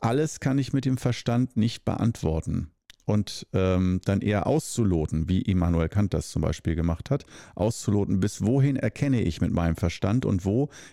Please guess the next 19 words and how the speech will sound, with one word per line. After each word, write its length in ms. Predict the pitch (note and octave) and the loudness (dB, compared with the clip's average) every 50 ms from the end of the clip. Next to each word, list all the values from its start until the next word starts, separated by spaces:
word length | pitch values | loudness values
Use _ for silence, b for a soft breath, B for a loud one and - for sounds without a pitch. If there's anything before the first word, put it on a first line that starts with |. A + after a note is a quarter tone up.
| B B | B B
kann 200 | - A#2+ B2 B2 | -2 0 0 0
ich 160 | B2 - - | 0 0 0
mit 200 | A#2 C#3+ - - | 0 0 2 0
meinem 340 | A#2 G#2+ G#2+ A2+ A#2+ C3 C3 | 0 2 2 2 0 0 0
Verstand 800 | - A#2 A2+ - - - A#2+ A#2+ D3 F3+ G#3+ - - - - b b b b b b b b b b b b b b b b _ _ _ _ _ _ _ - - | 0 -2 -2 -2 -2 -2 -2 0 2 2 0 0 -2 -14 -18 b b b b b b b b b b b b b b b b _ _ _ _ _ _ _ -4 -2
sozusagen, 880 | B2+ B2 - - A#2 G#2+ A2 A#2 A2+ A#2 A#2+ A#2+ B2+ B2+ B2+ C3+ C3 B2+ B2+ A#2+ B B B B B B _ _ - | -2 -2 0 0 0 2 2 2 2 2 2 2 2 2 2 0 0 -2 -6 -10 B B B B B B _ _ 0
ähm, 760 | B2 A2+ A2+ A2+ A2+ A2 A2+ A2+ A2 A2+ A2+ A2+ A#2 A2+ - _ _ _ _ _ _ _ _ _ _ _ _ _ _ _ _ _ _ - - - _ - | 0 2 2 2 2 2 2 4 4 4 4 2 0 -2 -6 _ _ _ _ _ _ _ _ _ _ _ _ _ _ _ _ _ _ -20 -20 -12 _ -2
ja, 140 | B2 A2 A2 | 0 0 2
da 140 | G2+ G#2 G#2 | 2 2 2
die 120 | G2 G2+ | 0 0
Grenzen 600 | F#2+ A2 A2+ C3 D#3 - - A2+ G2 F#2 F2+ E2+ - | 0 0 0 0 0 0 0 2 2 2 2 0 -2
setzen 440 | - - F#2+ F2+ - - - - F2 | -2 0 0 0 0 -4 -4 -2 0
oder 200 | F#2 F#2+ G2 F#2+ | 2 2 2 2
die 100 | F2+ F2+ | 0 0
Grenzen 360 | - G2 A2+ B2+ - - - | 0 0 0 0 0 0 -2
erkennen, 520 | - - - - D3+ D#3 A2 E2+ D#2+ D#2 E2+ | -2 -2 -2 -2 0 2 2 0 0 0 0
wo 100 | F2+ F#2+ | 0 0
ich 160 | F#2 - - | 0 0 0
weiß, 500 | G2 G2 G2+ G#2+ A2 - - - - | 0 0 0 0 -2 -4 -10 -14 -14